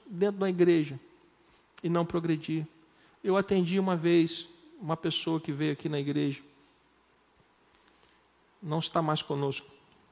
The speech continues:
Ela disse, ficou aqui um tempo conosco, depois saiu. Ela disse, "Pastor,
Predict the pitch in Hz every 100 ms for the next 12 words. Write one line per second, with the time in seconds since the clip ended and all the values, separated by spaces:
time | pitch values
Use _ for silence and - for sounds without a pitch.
0 | _ _ _ _ _ _ _ _ _ _
1 | - _ _ _ _ _ - 151 151 147
2 | 170 165 - 160 135 135 160 - 160 156
3 | 160 151 156 156 - 147 143 - 131 131
4 | 139 - 135 139 - _ _ _ _ -
5 | - - - _ _ - 175 160 160 160
6 | - 170 - 185 185 180